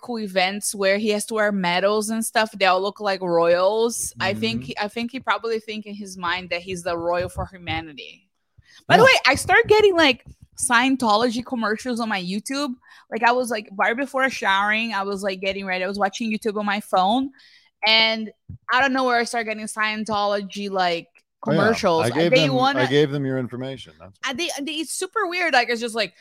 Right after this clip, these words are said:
Speaker 1: if you haven't heard what Scientology is from us, then you haven't heard anything.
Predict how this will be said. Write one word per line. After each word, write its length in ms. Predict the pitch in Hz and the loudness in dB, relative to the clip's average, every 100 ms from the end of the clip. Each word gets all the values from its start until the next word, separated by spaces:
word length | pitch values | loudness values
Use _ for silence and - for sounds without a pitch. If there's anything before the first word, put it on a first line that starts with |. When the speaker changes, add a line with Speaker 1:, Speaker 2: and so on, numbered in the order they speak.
| _ _ | _ _
Speaker 1:
if 80 | 202 | -4
you 80 | 302 311 | 2 4
haven't 220 | 339 330 | 4 2
heard 220 | 254 285 262 | 6 6 6
what 140 | 254 | 2
Scientology 560 | 262 247 247 254 220 240 | 2 4 4 4 2 0
is 120 | 233 | -2
from 240 | - 214 220 | -4 -2 0
us, 280 | 208 185 - | 0 -2 -6
then 200 | 233 233 | -4 -4
you 100 | 247 | -4
haven't 280 | 226 208 | -4 -4
heard 280 | 196 226 220 196 | -6 -4 -4 -8
anything. 520 | 190 180 - 170 | -12 -12 -12 -12